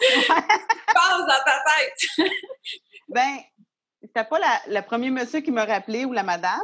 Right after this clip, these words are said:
Speaker 1: OK.
Speaker 2: C'était pas les premiers, mais c'était, euh, peut-être deux, trois ans. J'en avais eu d'autres que j'étais allée, mais ils disaient, « Oh non, je vais vendre moi-même, je vais avoir plus de chance. »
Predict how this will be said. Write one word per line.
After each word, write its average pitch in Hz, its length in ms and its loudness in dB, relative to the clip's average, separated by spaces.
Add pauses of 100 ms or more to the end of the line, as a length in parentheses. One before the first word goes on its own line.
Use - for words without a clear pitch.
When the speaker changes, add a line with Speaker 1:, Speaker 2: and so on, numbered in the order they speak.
(140)
Speaker 1:
OK. 240 260 -4
Speaker 2:
C'était 254 400 0
pas 247 100 0
les 254 120 -2
premiers, 214 520 -2 (560)
mais 214 180 0
c'était, 226 260 -2 (640)
euh, 220 320 2
peut-être 247 320 -4
deux, 254 120 -6
trois 226 400 2
ans. 269 120 0
J'en 262 140 0
avais 233 260 0
eu 226 40 -2
d'autres 254 300 2
que 262 80 0
j'étais 247 160 -2
allée, 226 360 2
mais 220 720 0
ils 202 80 -14
disaient, « 202 120 0 (100)
Oh - 40 -4
non, 233 160 0
je 240 60 -2
vais 220 60 0
vendre 208 180 0
moi-même, 208 280 -2
je 233 40 -6
vais 220 60 2
avoir 190 200 0
plus - 160 -20
de - 60 -20
chance. » 185 140 -4